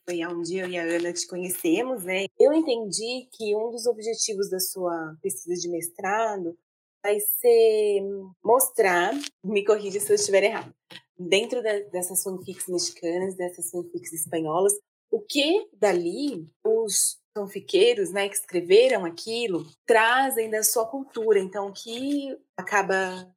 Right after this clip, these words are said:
sendo colocado da cultura mexicana,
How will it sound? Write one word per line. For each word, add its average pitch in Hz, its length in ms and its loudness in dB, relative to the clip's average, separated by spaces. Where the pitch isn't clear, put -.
sendo 185 440 2
colocado 185 540 -4
da 175 120 -6
cultura 180 400 -6
mexicana, 226 840 2